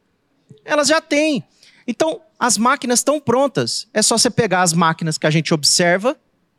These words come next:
e elas apontam para o quê? Uma mente inteligente que as projetou e as fez. Tá percebendo?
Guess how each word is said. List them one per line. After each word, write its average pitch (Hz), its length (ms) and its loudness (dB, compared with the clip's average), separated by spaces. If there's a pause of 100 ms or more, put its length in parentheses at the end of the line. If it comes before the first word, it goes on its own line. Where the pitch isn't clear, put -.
(280)
e 247 120 0
elas 214 300 4
apontam 247 580 0
para 220 240 0
o 269 60 -2
quê? 170 400 0 (280)
Uma 247 220 0
mente 220 320 0
inteligente 226 500 0
que - 80 -2
as - 120 0
projetou 233 600 0
e 262 60 0
as 311 160 0
fez. 277 560 -2 (1300)
Tá 330 100 0
percebendo? 220 800 0